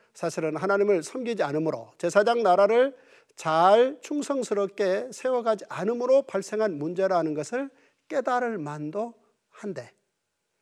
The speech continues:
여기에서 결국 아합은 그의 부인 이세벨과 함께 이 사실을 깨닫지 못하게 되는 그런 안타까운 이야기가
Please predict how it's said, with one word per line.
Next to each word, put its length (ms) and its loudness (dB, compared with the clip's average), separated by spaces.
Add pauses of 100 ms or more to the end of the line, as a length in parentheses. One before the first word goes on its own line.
(280)
여기에서 800 -6 (480)
결국 420 -6 (320)
아합은 640 -4 (240)
그의 220 -2
부인 280 -2
이세벨과 460 -2
함께 500 -2 (380)
이 140 -6
사실을 480 -8
깨닫지 640 -4 (380)
못하게 580 -8
되는 320 -18 (520)
그런 500 0
안타까운 880 -4
이야기가 600 -2